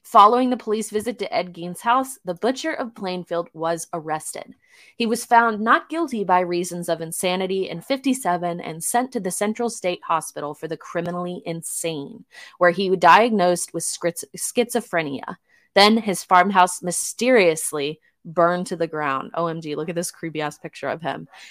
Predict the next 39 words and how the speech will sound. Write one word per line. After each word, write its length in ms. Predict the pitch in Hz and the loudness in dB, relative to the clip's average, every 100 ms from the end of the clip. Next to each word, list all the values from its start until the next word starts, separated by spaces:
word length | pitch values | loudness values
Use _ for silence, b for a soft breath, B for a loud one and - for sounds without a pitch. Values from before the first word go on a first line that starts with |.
| B | B
Ed 240 | - 190 190 | 2 2 2
Gein 280 | 190 190 180 | -2 -2 -2
being 220 | 175 165 | -4 -2
led 180 | 165 165 | 0 2
away 240 | 170 165 | 2 2
from 160 | 165 160 | 0 -6
his 140 | 160 | -6
house 320 | 170 156 147 | 2 2 2
in 100 | - | -6
handcuffs 760 | 156 175 196 202 196 165 151 - | -8 -2 2 2 0 0 0 2
after 280 | 156 151 160 | 0 2 -2
admitting 600 | 160 180 214 202 151 156 | 0 6 6 6 2 -2
that 140 | 156 | -2
he'd 180 | 165 165 | -4 -8
killed 360 | - 170 147 - | -2 -2 -2 -8
two 200 | - 147 | -12 -10
women. 380 | 143 - - - _ _ _ _ _ _ _ _ _ _ _ _ _ b b b b b - | -10 -10 -14 -18 _ _ _ _ _ _ _ _ _ _ _ _ _ b b b b b -6
This 280 | 175 202 - | -2 -2 -2
is 220 | 196 180 | -6 -4
just 240 | 170 170 | -4 -4
insane. 320 | 160 151 139 139 | -8 -4 -4 0
All 80 | 156 | 0
right, 140 | - | 2
I'm 80 | 180 | 0
gonna 140 | 208 | 0
read 180 | 190 185 | 0 0
the 80 | 180 | 2
last 320 | 170 175 - | 4 4 2
bit 140 | 175 | -2
here, 160 | 165 165 | 0 0
and 120 | 160 | 0
then 80 | 156 | -2
we're 100 | 165 | -2
gonna 160 | 165 160 | -2 -4
show 200 | - 156 | -6 -6
the, 200 | 151 143 - | -6 -10 -14
show 260 | - 175 | -8 -4
that 220 | 170 156 - | 0 -2 -2
video. 480 | 165 151 - 180 | -4 -4 -4 -6